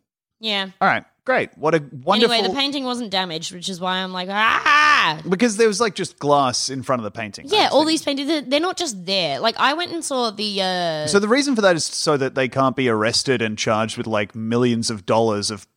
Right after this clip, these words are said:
Speaker 2: property damage.
Speaker 1: Yeah, so then why are they doing it?
Speaker 2: Because it gets their fucking message out without, and lets people engage in fucking protest activi-, this
Speaker 1: It
Speaker 2: isn't a conver-, this is, conversation is too smart for A, us to be having it, B, us to be having it on the podcast.
Speaker 1: I know,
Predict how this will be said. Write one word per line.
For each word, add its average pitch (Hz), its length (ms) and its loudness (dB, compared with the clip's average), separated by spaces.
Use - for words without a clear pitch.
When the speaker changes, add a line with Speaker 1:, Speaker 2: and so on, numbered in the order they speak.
Speaker 2:
property 107 340 0
damage. - 340 -14
Speaker 1:
Yeah, 277 120 2
so 254 180 0
then 233 220 0
why 208 400 4
are 208 80 2
they 202 160 0
doing 185 320 -2
it? 143 260 -10
Speaker 2:
Because 156 540 4
it 170 340 2
gets 160 300 2
their 160 180 2
fucking 151 400 -2
message 135 400 -2
out 98 300 -2
without, 120 500 4
and 127 340 -2
lets 131 280 2
people 135 400 2
engage 120 400 2
in 120 100 -2
fucking 117 300 -2
protest 127 580 0
activi-, 131 460 -4
this 240 220 2
Speaker 1:
It 302 40 2
Speaker 2:
isn't 294 180 2
a 285 80 6
conver-, 226 320 2
this 202 220 0
is, 254 60 -6
conversation 208 600 2
is 165 220 0
too 160 260 2
smart 156 400 0
for 139 260 -2
A, 143 380 4
us 123 200 0
to - 60 -8
be 147 120 0
having 139 300 2
it, 170 220 -6
B, 151 320 2
us 135 200 2
to 147 80 -10
be 139 80 0
having 131 240 2
it 127 100 -4
on 123 140 -2
the 117 80 -4
podcast. 110 380 -6
Speaker 1:
I 262 240 4
know, 285 300 0